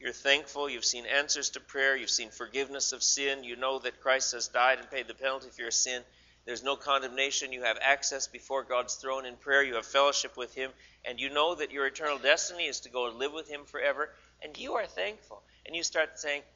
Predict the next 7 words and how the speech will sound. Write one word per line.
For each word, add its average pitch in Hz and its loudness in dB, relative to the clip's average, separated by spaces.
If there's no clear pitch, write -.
"Thank 202 4
you, 160 -6
God. 113 6
I 135 4
praise 190 2
you, 131 -12
Lord. 113 0